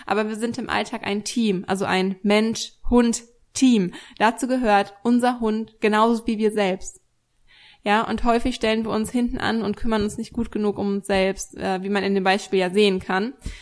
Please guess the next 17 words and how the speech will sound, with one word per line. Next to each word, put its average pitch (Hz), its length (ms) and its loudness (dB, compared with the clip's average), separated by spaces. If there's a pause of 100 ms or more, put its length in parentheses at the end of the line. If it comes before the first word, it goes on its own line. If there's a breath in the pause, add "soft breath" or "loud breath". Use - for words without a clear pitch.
(420 loud breath)
Es - 160 2
ist 254 140 4
aber 226 200 6
besonders 220 500 -4
wichtig, 240 640 -2
ähm, 196 300 2
dass 208 160 0
man 214 120 -2
auch 214 120 0
selbst 214 460 -2
lernt, 196 220 0
entspannen, 196 560 -2
zu - 120 0
entspannen 190 500 0
und 190 140 -4
runterzukommen. 190 840 -6 (880)
Also 254 460 0